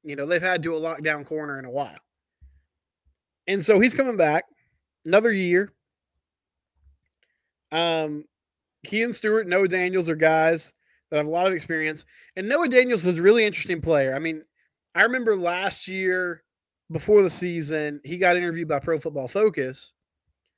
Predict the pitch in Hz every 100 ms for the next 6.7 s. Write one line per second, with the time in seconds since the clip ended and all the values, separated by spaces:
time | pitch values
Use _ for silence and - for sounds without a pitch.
0 | _ _ _ - 185 220 - 339 277 220
1 | 185 175 185 226 202 170 180 170 151 135
2 | - _ _ - 160 151 156 151 120 156
3 | 143 - 170 - 151 135 151 147 143 131
4 | - - _ _ _ _ _ - 220 196
5 | 175 165 156 147 185 196 156 151 147 -
6 | 151 143 143 143 135 -